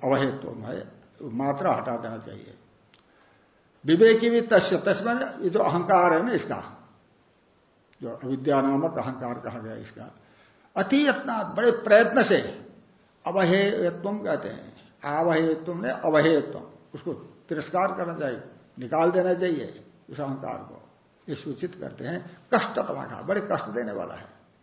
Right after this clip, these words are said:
ये अहंकार, विवेकी को कष्ट देने वाला है ये। हाँ, इसलिए उसको किसी प्रकार त्यागने योग्य होता है ये,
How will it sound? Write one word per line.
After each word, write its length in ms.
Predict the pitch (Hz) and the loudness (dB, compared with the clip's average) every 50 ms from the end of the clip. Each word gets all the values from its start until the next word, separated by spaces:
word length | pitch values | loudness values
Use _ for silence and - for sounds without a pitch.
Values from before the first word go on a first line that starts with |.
| _ _ _ _ _ _ _ _ _ _ _ _ _ 143 | _ _ _ _ _ _ _ _ _ _ _ _ _ -10
ये 60 | 127 | -8
अहंकार, 460 | 120 127 127 - 110 - - - - - _ _ _ _ 131 | -8 -8 -10 -10 -12 -12 -14 -16 -20 -20 _ _ _ _ -2
विवेकी 400 | 139 143 151 156 147 151 165 151 | 0 2 2 0 0 -2 -4 -4
को 140 | 160 160 | -4 -6
कष्ट 300 | 147 - 143 139 - - | -8 -6 -6 -6 -6 -6
देने 240 | - 165 175 165 170 | -8 -8 -8 -8 -8
वाला 240 | 160 151 139 - 117 | -8 -8 -8 -8 -10
है 160 | 113 - - | -10 -12 -14
ये। 100 | - - - - _ _ _ _ _ _ _ _ _ _ _ _ _ _ _ _ _ _ _ _ _ _ _ _ _ _ _ | -16 -18 -20 -20 _ _ _ _ _ _ _ _ _ _ _ _ _ _ _ _ _ _ _ _ _ _ _ _ _ _ _
हाँ, 200 | 123 113 120 - _ | -20 -18 -18 -16 _
इसलिए 260 | 165 135 - 175 156 | -14 -10 -6 -6 -4
उसको 340 | 139 123 - - 180 202 220 208 - - - - - - _ _ | -4 -6 -6 -4 -4 -4 -4 -6 -10 -14 -18 -20 -20 -20 _ _
किसी 200 | 165 156 - 196 | -6 -4 -2 -4
प्रकार 320 | - 170 175 180 160 - | -2 -2 -2 -2 -4 -4
त्यागने 400 | - 151 139 143 147 160 175 180 | -6 -4 -2 -2 -2 -2 -2 -2
योग्य 220 | 156 135 120 - 117 | -2 -2 -4 -6 -10
होता 260 | 107 117 - 120 107 | -12 -12 -12 -12 -12
है 140 | 92 95 98 | -12 -12 -14
ये, 180 | 95 - - | -16 -18 -20